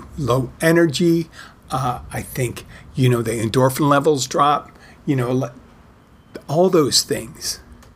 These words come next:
And that doesn't help anyone, let alone you, let alone the people around you and the people you have to deal with. And I'm not talking about work. I'm talking about,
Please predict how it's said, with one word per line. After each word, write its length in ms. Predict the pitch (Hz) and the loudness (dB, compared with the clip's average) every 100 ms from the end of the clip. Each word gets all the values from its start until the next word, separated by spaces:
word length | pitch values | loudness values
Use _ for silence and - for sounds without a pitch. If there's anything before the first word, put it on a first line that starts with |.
| _ _ - - - - | _ _ -20 -20 -12 -4
And 140 | 143 | 2
that 160 | 180 202 | 2 2
doesn't 280 | 214 190 | 2 2
help 340 | 135 165 160 - - | 0 0 -2 -4 -4
anyone, 600 | 143 156 147 117 110 101 - - - | 0 2 2 0 -8 -14 -20 -18 -6
let 240 | 190 247 | -2 0
alone 380 | 254 202 180 139 | 0 0 0 0
you, 520 | 120 135 160 101 95 - - - - - - _ | 0 0 0 -4 -12 -20 -20 -20 -20 -20 -20 _
let 200 | 135 127 | -2 0
alone 320 | 147 151 151 143 | 2 2 2 0
the 60 | |
people 340 | 131 170 - 123 | -2 -4 -2 -2
around 440 | 127 139 170 160 | 0 2 0 -2
you 260 | 107 - - | -4 -10 -6
and 120 | 123 | -2
the 40 | 127 | 0
people 300 | 139 123 127 | -2 -2 -2
you 100 | 110 | -2
have 100 | - | -4
to 100 | 131 | -6
deal 300 | 113 220 190 | -2 2 2
with. 260 | 127 - - - - - - | 0 -12 -20 -20 -20 -20 -10
And 120 | 156 | -2
I'm 140 | 147 175 | 0 2
not 300 | 180 - - | 0 0 -4
talking 400 | 151 131 143 131 | -4 -2 -4 -2
about 280 | 123 120 | -2 -2
work. 280 | 160 160 139 | 0 0 -2
I'm 100 | 117 | -6
talking 320 | 127 131 120 | -6 -4 -2
about, 220 | 117 117 | -4 -8